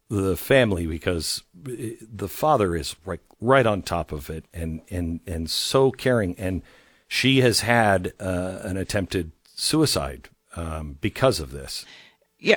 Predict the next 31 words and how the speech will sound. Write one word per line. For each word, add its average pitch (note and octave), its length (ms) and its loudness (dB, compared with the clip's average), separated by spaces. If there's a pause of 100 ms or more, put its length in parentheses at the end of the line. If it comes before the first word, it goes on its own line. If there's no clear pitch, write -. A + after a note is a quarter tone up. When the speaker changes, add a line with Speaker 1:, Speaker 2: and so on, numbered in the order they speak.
Speaker 2:
in G#3+ 80 6
the G#3 80 4
past, A#3+ 340 4
she G3+ 220 4
had, F3 400 0
uh, D3+ 220 -2
struggled E3+ 440 -2
with - 140 -6
suicide, - 560 -6
and E3+ 100 2
Speaker 1:
Yeah. E3+ 60 2
Speaker 2:
he C4 120 4
is C4+ 140 0
a F3 60 -2
single F#3+ 320 -2
father, - 500 -4
so F3 220 -2
he's B3 240 -2
doing G3 240 0
this E3+ 180 -6
on D#3+ 120 -2
his D#3 120 -6
own D3+ 160 -2
with D3 80 -4
a D3+ 60 -4
teenage C#3 400 -6
daughter. - 420 -8
Any G3+ 260 0
fathers F3+ 440 2
out D#3 160 0
there, C#3+ 320 0